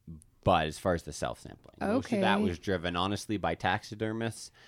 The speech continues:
Speaker 1: and then our check stations.
Speaker 2: Well, it's good we're still getting more samples, and then hopefully we could even improve the
Speaker 1: Yeah.
Speaker 2: people wanting to take part in the self-sampling.
Speaker 1: Yeah.
Speaker 2: Um, is
Speaker 1: Well,
Speaker 2: there
Speaker 1: right now we're not in any danger of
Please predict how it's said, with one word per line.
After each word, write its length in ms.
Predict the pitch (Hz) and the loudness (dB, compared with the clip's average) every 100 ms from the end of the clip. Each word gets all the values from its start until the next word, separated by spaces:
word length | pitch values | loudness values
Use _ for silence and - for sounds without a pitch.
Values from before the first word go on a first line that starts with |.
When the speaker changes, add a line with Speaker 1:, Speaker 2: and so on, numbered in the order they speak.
| - - | -16 -6
Speaker 1:
and 140 | 82 | -4
then 100 | 73 | -2
our 80 | 64 | -4
check 260 | - - | -4 -6
stations. 540 | - - - - - - - | -6 -10 -10 -12 -16 -14 2
Speaker 2:
Well, 140 | 233 | 6
it's 160 | 233 - | 6 4
good 240 | 254 240 | 4 6
we're 120 | 233 220 | 6 4
still 280 | - 208 | 4 2
getting 260 | 190 190 180 | 4 4 4
more 300 | 175 175 185 | 2 2 0
samples, 480 | 185 196 190 196 185 | 0 0 2 0 0
and 100 | 175 | -2
then 100 | 175 | -2
hopefully 460 | 175 240 - 190 | 0 -2 0 0
we 140 | 180 175 | 2 0
could 360 | - 175 170 | -2 -4 -6
even 280 | - 190 180 | -6 -2 -2
improve 440 | 170 170 175 165 170 | -2 -2 -4 -4 -4
the 260 | 165 160 | -4 -2
Speaker 1:
Yeah. 160 | - 160 | 0 8
Speaker 2:
people 340 | 277 - 220 | 8 10 6
wanting 320 | 196 190 175 175 | 6 4 2 -4
to 100 | 180 | -6
take 260 | - - | -8 -10
part 220 | - 175 - | -4 -4 -2
in 100 | - | -6
the 80 | |
self-sampling. 880 | 202 - - - - - - - 233 202 _ _ _ | -6 -8 -12 -12 -10 -10 -10 -12 -12 -14 _ _ _
Speaker 1:
Yeah. 140 | - - - - - - - | -12 -12 -16 -20 -20 -18 -6
Speaker 2:
Um, 300 | 220 202 185 | 0 0 4
is 100 | 220 | 8
Speaker 1:
Well, 120 | 156 | 10
Speaker 2:
there 180 | 269 254 | 10 10
Speaker 1:
right 260 | 139 160 | 8 8
now 280 | 139 135 131 | 6 6 8
we're 160 | 120 117 | 6 4
not 280 | 117 113 - | 4 2 0
in 160 | 107 98 | -4 -2
any 220 | 98 92 | -2 -2
danger 600 | 87 90 90 85 82 71 | 0 0 0 -2 -2 0
of 200 | 73 | -2